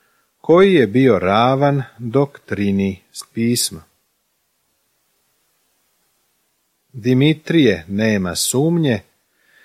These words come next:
pripada grupi ljudi koje Jovan spominje po tome što Diotref nije hteo da ih prihvati.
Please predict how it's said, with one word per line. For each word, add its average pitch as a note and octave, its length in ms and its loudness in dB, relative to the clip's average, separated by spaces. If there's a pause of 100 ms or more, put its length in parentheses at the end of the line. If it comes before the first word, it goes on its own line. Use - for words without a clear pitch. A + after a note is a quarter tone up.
(300)
pripada F3 540 2
grupi D3+ 460 2
ljudi C3 720 2 (920)
koje D#3 600 2
Jovan A#2 460 2
spominje B2 720 0 (280)
po E2+ 120 -16
tome C3+ 520 -4 (1040)
što - 320 -14
Diotref C3 720 0 (880)
nije C3 400 0
hteo F#2 640 -6
da F#2+ 180 -6
ih F#2+ 260 -8
prihvati. - 680 -6